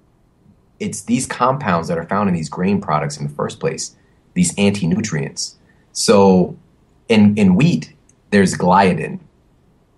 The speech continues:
all right? And this is the important thing. It's not the gluten. The gluten, yeah, I'm sorry, it's not just the gluten. But gliadin in one hundred percent, clinically proven, one hundred percent of the people will trigger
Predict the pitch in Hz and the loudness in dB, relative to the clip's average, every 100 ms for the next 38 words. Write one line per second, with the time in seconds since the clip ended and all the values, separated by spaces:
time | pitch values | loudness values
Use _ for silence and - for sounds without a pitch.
0 | _ 78 87 98 95 120 156 156 151 120 | _ 0 0 2 2 2 2 0 0 0
1 | - 202 185 208 165 - - 117 - - | 2 2 2 0 0 -2 -2 0 0 -2
2 | 110 123 156 - 76 - 104 160 123 110 | -4 -4 -4 -8 -8 -4 -2 0 2 2
3 | 78 - - - 78 76 90 101 - 76 | 0 -8 -10 -6 -6 -4 -2 -2 -2 -8
4 | 76 240 - 76 78 - - - - - | -2 -2 -2 -8 -10 -12 -16 -18 -18 -18
5 | - - - - 92 92 101 127 147 151 | -18 -20 -18 -10 -8 -2 2 2 2 -2
6 | 160 160 _ _ 117 98 - 180 175 - | -4 -10 _ _ -2 0 0 -2 -4 -2
7 | 131 139 151 147 - 123 - - 107 - | -2 0 -2 -2 -8 -8 -6 -2 -2 -2
8 | - - _ - 117 135 135 143 143 120 | -12 -20 _ -4 -2 -2 -2 -4 -2 -2
9 | 87 80 82 - 113 127 143 - - 120 | -2 -2 -6 -4 -2 0 -2 -4 -2 0
10 | 113 98 117 - 76 - _ _ _ _ | -2 -4 -6 -6 -12 -12 _ _ _ _
11 | _ _ _ _ - 104 101 101 - 110 | _ _ _ _ -2 4 4 2 -2 -2
12 | 104 131 143 | 0 0 -2